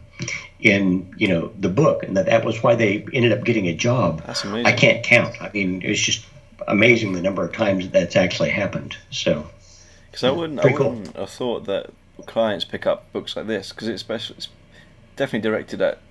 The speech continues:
Speaker 2: uh, designers. Well, I, I think it is anyway.
Speaker 1: It's,
Speaker 2: Um, so,
Speaker 1: it is.
Speaker 2: yeah, so it's,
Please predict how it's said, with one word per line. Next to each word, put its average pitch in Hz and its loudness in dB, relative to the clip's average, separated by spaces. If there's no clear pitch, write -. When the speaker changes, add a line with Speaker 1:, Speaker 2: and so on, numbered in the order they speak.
Speaker 2:
uh, 85 0
designers. 92 -4
Well, 104 2
I, 98 2
I 98 0
think 110 -4
it - -12
is - -12
anyway. 101 -2
Speaker 1:
It's, - 0
Speaker 2:
Um, 95 -6
so, 220 4
Speaker 1:
it 214 2
is. - -6
Speaker 2:
yeah, 107 2
so 104 -2
it's, - -10